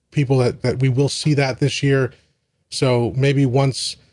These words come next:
you know, Nvidia's got their three thousand series out and A M D is able to bring big Navi and then fulfill in the rest of that, that lineup, maybe we'll see pricing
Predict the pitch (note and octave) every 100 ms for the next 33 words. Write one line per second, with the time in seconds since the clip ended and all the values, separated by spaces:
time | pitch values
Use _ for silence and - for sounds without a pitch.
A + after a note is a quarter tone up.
0 | _ _ - A#2+ A#2+ A#2 C#3+ C#3+ - C3
1 | C3+ - D3+ D3 C#3 B2+ B2+ C#3+ C3 A#2+
2 | B2+ A#2 A#2+ - A2+ B2+ B2 B2+ B2 A2+
3 | B2 A#2 A#2 A2+ A#2+ A2 A#2+ A2+ A#2 A#2
4 | A2+ G#2+ - _ B2 A2+ A2+ A2 - _
5 | - - - _ F3+ D3+ D3 C3 B2 -
6 | A2 G#2 - - G#2+ A#2 C3+ C#3+ A2+ F#2+
7 | - B2 A2+ A#2 A2 - A#2 G#2 A#2+ G#2+
8 | - G2+